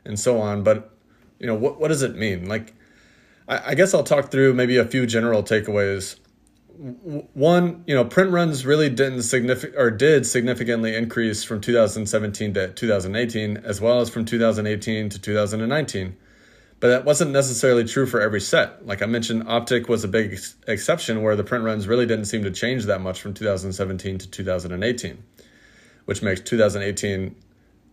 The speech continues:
um, Optics, like,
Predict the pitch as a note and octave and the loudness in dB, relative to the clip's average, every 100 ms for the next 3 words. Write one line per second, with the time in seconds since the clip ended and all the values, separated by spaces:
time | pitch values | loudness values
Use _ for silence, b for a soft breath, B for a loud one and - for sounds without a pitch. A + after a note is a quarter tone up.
0 | - G2 F#2+ - G2+ - _ _ _ _ | -8 -6 -6 -10 -12 -18 _ _ _ _
1 | _ - C#3+ - G2 G#2 - - - _ | _ 0 0 0 -2 -2 -6 -14 -18 _
2 | b b b b b b b _ _ _ | b b b b b b b _ _ _
3 | _ _ B2+ - - | _ _ -2 -2 -6